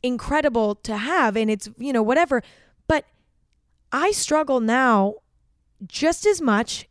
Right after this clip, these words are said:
if not more, than I did when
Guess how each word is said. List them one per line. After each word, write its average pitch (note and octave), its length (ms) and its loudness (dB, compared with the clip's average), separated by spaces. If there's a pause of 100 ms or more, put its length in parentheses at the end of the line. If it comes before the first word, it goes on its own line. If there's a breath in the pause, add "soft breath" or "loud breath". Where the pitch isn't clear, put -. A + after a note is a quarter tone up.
if C#4+ 200 0
not D4 260 0
more, A#3 720 2 (460)
than C4+ 220 0
I B3+ 120 2
did A3 420 2 (180)
when A3+ 500 0